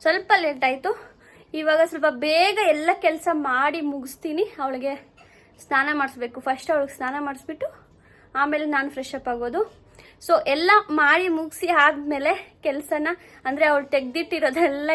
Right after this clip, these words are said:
ಎತ್ತಿಡ್ಬೇಕಲ್ಲ, ಎಲ್ಲ ಮಾಡಿ ಮುಗಿಸಿ ಆದ್ಮೇಲೆ ವಿಡಿಯೋ ಮಾಡ್ತೀನಿ. So ಬಾಯ್. So ಗೈಸ್, ಇವಾಗ ಆರೂವರೆ ಆಯ್ತು ಟೈಮು. ಎಲ್ಲ ಕ್ಲೀನ್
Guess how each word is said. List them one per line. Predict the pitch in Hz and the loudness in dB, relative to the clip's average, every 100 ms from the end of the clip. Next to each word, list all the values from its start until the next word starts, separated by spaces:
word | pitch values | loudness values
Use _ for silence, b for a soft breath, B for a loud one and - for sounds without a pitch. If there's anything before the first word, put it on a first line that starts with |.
| 311 | 0
ಎತ್ತಿಡ್ಬೇಕಲ್ಲ, | - 294 262 269 254 269 277 262 | -2 -8 -4 -4 0 -2 -2 -4
ಎಲ್ಲ | 277 277 | -4 0
ಮಾಡಿ | 262 269 269 | 0 -2 -8
ಮುಗಿಸಿ | 277 - 359 | -10 -4 0
ಆದ್ಮೇಲೆ | 320 302 320 311 294 | 0 0 -2 -4 -6
ವಿಡಿಯೋ | 277 277 | -8 -6
ಮಾಡ್ತೀನಿ. | 269 - 302 427 - _ b b b b b - | -8 -10 -8 -8 -8 _ b b b b b -2
So | 277 269 269 320 | 0 0 0 0
ಬಾಯ್. | 359 392 381 381 370 370 370 370 370 359 B B B B _ B B - | 4 4 4 4 4 2 0 -2 -2 -4 B B B B _ B B -4
So | 381 415 | 0 4
ಗೈಸ್, | 440 508 403 | 2 0 -8
ಇವಾಗ | 311 339 381 370 311 | -6 -4 -4 0 0
ಆರೂವರೆ | 339 349 320 302 | 0 -4 -2 -2
ಆಯ್ತು | 294 302 269 | -4 -10 -6
ಟೈಮು. | 269 277 302 277 | -6 -6 -6 -8
ಎಲ್ಲ | 240 254 285 320 - | -8 -6 -8 -8 -10
ಕ್ಲೀನ್ | 285 285 | -10 -8